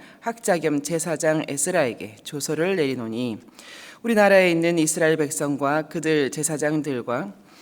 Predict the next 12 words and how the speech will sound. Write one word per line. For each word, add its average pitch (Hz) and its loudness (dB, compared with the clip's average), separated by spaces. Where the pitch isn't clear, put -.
레위 170 0
사람들 170 2
중에 147 -2
예루살렘으로 165 2
올라갈 156 0
뜻이 175 -6
있는 156 0
자는 151 0
누구든지 156 -2
너와 135 0
함께 156 -4
갈지어다. 117 -10